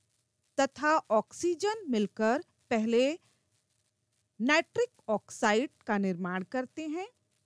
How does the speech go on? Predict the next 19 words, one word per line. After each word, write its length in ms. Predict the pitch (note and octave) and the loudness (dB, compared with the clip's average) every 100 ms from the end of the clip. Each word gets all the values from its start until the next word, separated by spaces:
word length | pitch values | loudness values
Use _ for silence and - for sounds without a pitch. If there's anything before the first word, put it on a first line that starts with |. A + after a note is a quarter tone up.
| _ _ _ _ - | _ _ _ _ 0
फिर 240 | G#4+ A#4+ B4+ _ - | 2 2 -2 _ -6
नाइट्रिक 600 | A3+ B3+ - - B4+ - | 0 0 0 -2 -4 -2
ऑक्साइड 640 | A3+ G3+ - A3 G3+ G3+ C4 _ _ _ - | -4 -4 -4 0 2 0 -2 _ _ _ 0
के 180 | A#3 A3 - | 0 0 -2
ऑक्सीकरण 840 | C#4 - - A4+ A#4 B3+ G#3 G3+ F#3 | -2 -4 -6 -4 -2 -2 -2 -2 -4
के 160 | F#3 E3 | -6 -6
द्वारा 520 | F3+ F3 F#3 A3 E4+ _ _ _ - | -4 -2 -2 -2 -4 _ _ _ -4
नाइट्रोजन 880 | G#3 C4+ F4+ - G#4+ A4 A4 A#4 D#4 | 0 2 0 -4 -2 -2 -2 -6 -4
डाइऑक्साइड 920 | G3+ G#3 A3+ - F3 - - F#3 G#3 - _ | 0 0 -2 -6 -10 -8 -4 -2 -2 -6 _
प्राप्त 380 | B3+ G3 F3+ - | 0 0 0 -6
होती 300 | F#3 - F3+ | -8 -6 -6
है। 200 | F3+ D#3+ - _ _ _ _ _ _ _ _ _ - | -4 -6 -10 _ _ _ _ _ _ _ _ _ 0
इस 280 | A4+ - - - | 0 0 -8 -2
नाइट्रोजन 880 | A#3 A#3+ C4 - G#4 G4+ A4 B4 A4 | 2 2 0 0 0 2 0 -2 -6
डाइऑक्साइड 880 | A3+ G3 F#3 F3+ - - F3+ F3+ - - | 0 0 2 -2 -4 -4 -2 -2 -6 -2
को 320 | A3+ D4 G#4+ _ _ _ - D#3 | 0 0 -4 _ _ _ -20 -4
जल 300 | D#4 G4 B4 - | 2 2 2 -4
के 160 | D#4 D4 | -6 -6
द्वारा 380 | G3 F#3+ F#3+ G3 | -2 -2 0 0